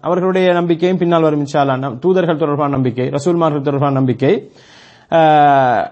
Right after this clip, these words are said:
இந்த தூதர்களுக்கு, நபிமார்களுக்கு தான் அல்லாஹ் என்ன செய்கிறான், இந்த வேதங்களை இறக்கி அருளினான் என்பதனை வந்து நாங்கள் என்ன செய்ய வேண்டும்? பொதுவாக நாங்கள் நம்ப வேண்டும். என்றால் இந்த வேதங்கள் என்று சொல்லக்கூடிய இந்த, அ, விஷயத்தை பொறுத்தவரையில வந்து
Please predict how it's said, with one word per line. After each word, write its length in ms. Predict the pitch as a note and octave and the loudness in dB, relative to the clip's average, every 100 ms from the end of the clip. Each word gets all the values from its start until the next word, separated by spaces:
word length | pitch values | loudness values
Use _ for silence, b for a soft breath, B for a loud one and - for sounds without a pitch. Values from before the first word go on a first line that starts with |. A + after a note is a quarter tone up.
| - | -4
இந்த 320 | A3 A#3 G3 A3 | 0 0 0 -2
தூதர்களுக்கு, 580 | B3+ B3 G#3 G3 D#3 D#3+ | 2 2 2 2 0 -2
நபிமார்களுக்கு 720 | F3 A3+ A3+ G#3+ G3+ F#3+ F3 | -2 0 2 2 0 -4 -4
தான் 260 | F#3 F#3+ F3+ | -2 0 0
அல்லாஹ் 180 | F3 | 0
என்ன 140 | E3+ D#3+ | -2 -2
செய்கிறான், 400 | E3 D#3+ C3+ G#2 b b b | 0 0 0 -6 b b b
இந்த 180 | E3 E3+ | -2 2
வேதங்களை 640 | F#3+ G3+ F#3+ F#3 F3+ - | 2 2 0 2 0 0
இறக்கி 300 | D#3+ G3+ G3 | 0 0 2
அருளினான் 540 | F3 E3 D#3+ D3+ B2+ D3+ | 2 2 0 0 -2 -4
என்பதனை 400 | E3 E3+ D#3+ D3 | 0 2 2 0
வந்து 220 | C#3 F3+ | 0 0
நாங்கள் 180 | D#3+ D3+ | -2 -2
என்ன 120 | D3+ | -2
செய்ய 220 | D3+ C#3+ | 0 0
வேண்டும்? 220 | C3+ A2+ | 0 -2
பொதுவாக 440 | - E3+ F#3+ E3 E3 | 0 2 4 2 0
நாங்கள் 260 | D3 D#3+ | -4 -2
நம்ப 220 | E3 D3 | -2 0
வேண்டும். 240 | C#3 A#2 - _ b b b | 0 -2 -8 _ b b b
என்றால் 200 | F3 G3 | -2 0
இந்த 140 | G#3+ G3 | 0 0
வேதங்கள் 500 | G3 G#3+ G#3+ G#3+ G#3 | 2 2 0 0 -2
என்று 200 | G3 F3+ | -4 -4
சொல்லக்கூடிய 600 | G3 F#3 F#3 F#3 F#3 F3 | -4 -2 0 2 2 2
இந்த, 200 | E3+ E3+ E3 D#3+ D3+ C#3 G#2+ | 2 2 4 4 2 0 0
அ, 200 | C3+ C#3 | 2 2
விஷயத்தை 360 | C#3 C#3 F#3+ F3+ | 2 0 0 0
பொறுத்தவரையில 440 | D#3 D#3 D#3 D3 | -2 0 0 2
வந்து 460 | C#3 A#2+ A#2+ G3+ | 0 2 0 0